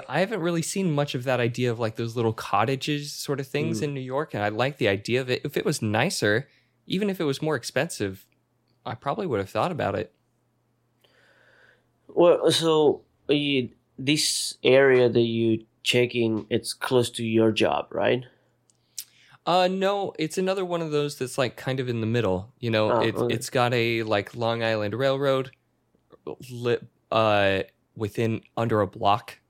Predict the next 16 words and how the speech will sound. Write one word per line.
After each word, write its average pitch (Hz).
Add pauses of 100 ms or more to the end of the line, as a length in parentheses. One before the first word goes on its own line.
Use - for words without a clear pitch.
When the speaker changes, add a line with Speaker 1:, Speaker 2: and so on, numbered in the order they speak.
Speaker 1:
away. 98 (380)
Speaker 2:
Okay. 123
Speaker 1:
Um, 101 (380)
so, 101
so 98 (240)
Speaker 2:
So -
you're 135
Speaker 1:
I 98
Speaker 2:
checking 123
that 117
way, 107
like, -
you're 117
checking 120
places 120
Speaker 1:
Yeah. 113